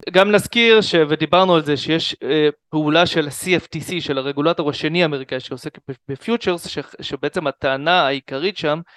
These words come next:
זה שבאמת בייננס העבירו ביודעין וברמיזה או שלא ברמיזה, לקוחות מארצות הברית, כן, שהשתמשו בבייננס דוט קום, דרך וי פי אנים למיניהם, וכל מיני, אה, אופשורים.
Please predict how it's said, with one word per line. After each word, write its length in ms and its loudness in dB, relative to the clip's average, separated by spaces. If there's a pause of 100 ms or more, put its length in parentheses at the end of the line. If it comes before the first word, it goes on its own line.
(300)
זה 80 -10
שבאמת 520 0 (260)
בייננס 480 -2 (420)
העבירו 920 2 (340)
ביודעין 680 0
וברמיזה 680 2
או 160 6
שלא 240 2
ברמיזה, 480 -2 (300)
לקוחות 640 0 (480)
מארצות 500 2
הברית, 500 -4 (240)
כן, 360 -2
שהשתמשו 520 -6
בבייננס 500 0 (120)
דוט 180 -2
קום, 400 0 (400)
דרך 340 0
וי 80 2
פי 260 0
אנים 220 -2
למיניהם, 600 -2 (500)
וכל 240 0
מיני, 440 0
אה, 160 2
אופשורים. 580 -4